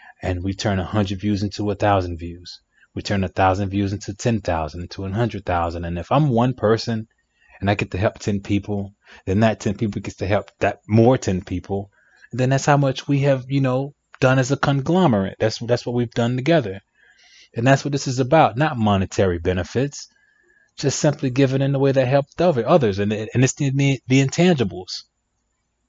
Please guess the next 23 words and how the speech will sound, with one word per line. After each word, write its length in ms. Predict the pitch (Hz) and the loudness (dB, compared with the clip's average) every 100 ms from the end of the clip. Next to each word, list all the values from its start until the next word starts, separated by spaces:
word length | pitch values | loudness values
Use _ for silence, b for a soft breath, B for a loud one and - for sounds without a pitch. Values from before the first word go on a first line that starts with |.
| _ _ _ _ _ | _ _ _ _ _
It's 140 | 104 - | -16 -6
the 80 | |
intangibles 840 | 123 117 - 170 180 165 110 101 - | -4 -4 -2 2 2 2 -4 -4 -4
that, 280 | 98 92 - 381 - | -4 -4 -8 -12 -12
you 120 | - 101 | -2 0
know, 160 | 95 | 0
have 360 | 95 113 104 98 | 0 2 2 0
the, 200 | 98 95 | -4 -4
the 120 | 92 | -4
most 540 | 92 104 110 - - - b b b b b b b | -2 0 0 -4 -14 -16 b b b b b b b
rewards 540 | 104 101 113 147 135 - | -2 0 2 2 0 -2
in 80 | 101 | -2
life. 420 | 87 80 - - | -2 -6 -12 -14
And 140 | 95 | -8
it's 180 | 101 98 | -8 -6
good 300 | - 165 175 | 0 2 2
to 80 | 120 | -2
give 400 | 101 92 87 95 - _ _ _ _ _ _ _ _ | 0 -2 -2 -12 -20 _ _ _ _ _ _ _ _
in 120 | - 113 | 0 2
the 60 | |
form 300 | 104 123 113 | 4 4 4
of 100 | 107 | 2
gifts. 460 | 98 107 120 - | 2 4 4 2